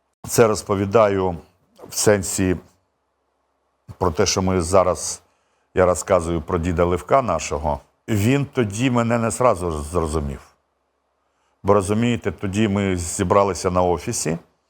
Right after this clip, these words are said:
підписали цей закон, а я от так от, так, контр, да,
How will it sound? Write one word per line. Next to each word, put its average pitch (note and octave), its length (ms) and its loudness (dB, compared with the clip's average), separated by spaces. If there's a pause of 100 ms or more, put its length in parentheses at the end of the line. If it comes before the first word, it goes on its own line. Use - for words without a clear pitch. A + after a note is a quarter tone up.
(400)
підписали A2 600 2
цей G#2 260 2
закон, G2 500 0 (300)
а G2 140 4
я C#3+ 260 4
от C3+ 200 -6
так C3+ 280 2
от, A#2 260 -4 (760)
так, - 460 0 (1200)
контр, G2 460 2
да, D#3+ 280 4